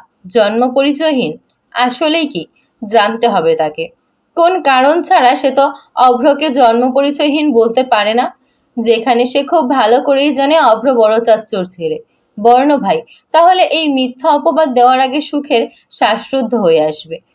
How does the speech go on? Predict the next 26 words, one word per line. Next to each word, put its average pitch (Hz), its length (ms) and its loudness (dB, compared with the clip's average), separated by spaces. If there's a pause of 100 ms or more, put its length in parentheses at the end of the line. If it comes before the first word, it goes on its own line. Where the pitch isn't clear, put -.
(180)
অথচ 240 320 -2
বর্ণ 233 440 2
ভাই 285 260 -2
কত 269 160 0
সহজেই 269 560 0
বলে 165 280 -2
দিল 156 240 -6 (320)
সে - 180 -4
জন্ম 220 440 0
পরিচয়হীন। 170 680 -4 (400)
কথাটায় 294 480 2
কিঞ্চিত 294 460 -4
সত্য 285 360 -2
মিশে 254 340 -2
না 254 240 0
থাকলেও 294 380 0 (260)
এতটা 240 400 0
জোর 240 400 0
দিয়ে 269 160 -4
উনি 294 200 0
বলতে 226 380 -2
পারতেন 202 480 -2
না 160 160 -4
হয়তো। 156 380 -6 (380)
দিনটি 277 320 0
বুধবার। 165 480 -4